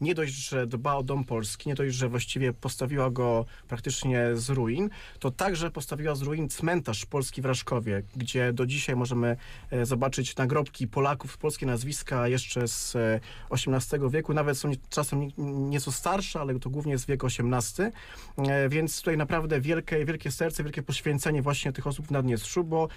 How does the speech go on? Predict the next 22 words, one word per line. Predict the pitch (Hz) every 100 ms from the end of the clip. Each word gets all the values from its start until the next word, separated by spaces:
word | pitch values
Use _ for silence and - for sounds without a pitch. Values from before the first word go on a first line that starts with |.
| - -
teraz | 185 196 156
rzeczywiście | 156 151 170 - 135
już | - - -
po |
kilku | 151 -
latach | 147 131
starań | - - 151 151 147 - - -
trochę | - 165 160
to | 156
lepiej | 147 143
wygląda, | 135 139 131 151 202 170
ale | 156 160
początki | 156 - 170 -
były | 156 147
trudne. | 139 110 107
Dzisiaj | 127 175 175
ma-, | 151 147 143 135 - -
mają | 139 135
wsparcie | - - 151 139 - 131 117
Polaków | - 135 131 127
stąd, | - - 165 175
z, | -